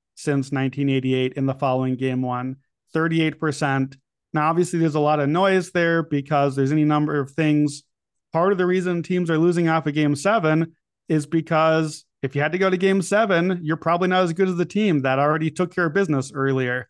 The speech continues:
<laughs> Well, guess what? We got an eight seed at a one seed. Like, this is,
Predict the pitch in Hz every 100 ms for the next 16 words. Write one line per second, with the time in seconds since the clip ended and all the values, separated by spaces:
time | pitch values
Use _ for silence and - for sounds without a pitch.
0 | _ - 226 - 226 - 214 165 - _
1 | _ _ 180 233 233 240 240 - 165 127
2 | - 160 208 202 214 220 - 139 127 135
3 | _ _ - 147 165 170 196 185 170